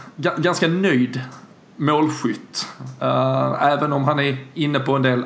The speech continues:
annat nu här. Det här var ju en, eh, intervju efter matchen. Vi, vi kommer ju prata mycket om, eh, om tak-, taktiska grejer och annat, men om vi fokuserar, vi stannar lite vid målet ändå. Ehm, är det, är det bland det snyggaste man har sett i en Liverpool-tröja?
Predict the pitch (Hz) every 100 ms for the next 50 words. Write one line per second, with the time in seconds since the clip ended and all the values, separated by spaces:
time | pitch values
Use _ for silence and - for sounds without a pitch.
0 | - 135 135 127 123 143 127 127 120 127
1 | 127 127 127 131 131 131 127 - - 131
2 | 127 127 123 123 - 123 120 - 135 127
3 | 127 123 123 - 123 117 - 131 135 123
4 | 123 127 123 127 - - - - - -
5 | 127 123 123 123 123 123 123 - 151 131
6 | 131 127 - - - 156 - 131 131 131
7 | 135 127 131 135 127 131 131 127 127 123
8 | 127 127 127 123 123 127 - 131 123 123
9 | 127 120 120 120 120 120 123 120 107 -
10 | - - - 127 120 123 127 123 123 123
11 | 120 - - 123 120 117 - 135 127 123
12 | 123 117 127 127 - 123 120 - 131 131
13 | 123 123 123 127 117 - 127